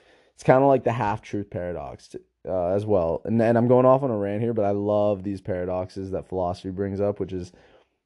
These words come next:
if everything's a half-truth, if there's always a scenario somewhere that makes something not true or true,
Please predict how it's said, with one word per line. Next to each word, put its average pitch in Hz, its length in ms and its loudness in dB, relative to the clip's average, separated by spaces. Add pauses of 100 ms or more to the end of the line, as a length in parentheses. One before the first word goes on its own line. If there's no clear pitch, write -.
(280)
if 208 280 2
everything's 156 340 4
a 123 80 4
half-truth, 107 600 -4
if 107 80 -6
there's 123 160 0
always 135 380 4
a 135 40 0
scenario 107 560 -2
somewhere 98 720 -8 (1400)
that 87 120 -4
makes 107 240 0
something 98 480 -2
not 90 240 -2
true 110 360 0
or 101 220 2
true, 110 360 -6